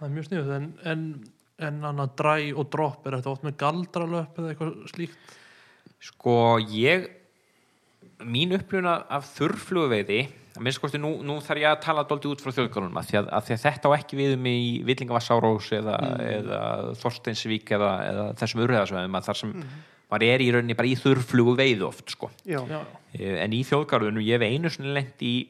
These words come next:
Speaker 2: urriða þurrfluguveiði í þjóð-, þjóðgarðunum.
Speaker 1: Já.
Speaker 2: Og það var, það var töframoment,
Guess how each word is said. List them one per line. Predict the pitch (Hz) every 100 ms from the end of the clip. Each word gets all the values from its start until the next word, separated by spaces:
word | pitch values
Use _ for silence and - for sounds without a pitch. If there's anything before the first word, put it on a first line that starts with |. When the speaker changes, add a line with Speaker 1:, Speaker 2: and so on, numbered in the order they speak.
| -
Speaker 2:
urriða | 139 147 135 123
þurrfluguveiði | 123 123 117 110 104 95
í | 92
þjóð-, | 98 -
þjóðgarðunum. | - 104 - 60 - _ _ _ _
Speaker 1:
Já. | - 151 160 160 98
Speaker 2:
Og | 98 98 -
það | 117 - 90 113 110
var, | 110 110 - -
það | - 117
var | 120
töframoment, | 131 120 107 104 110 -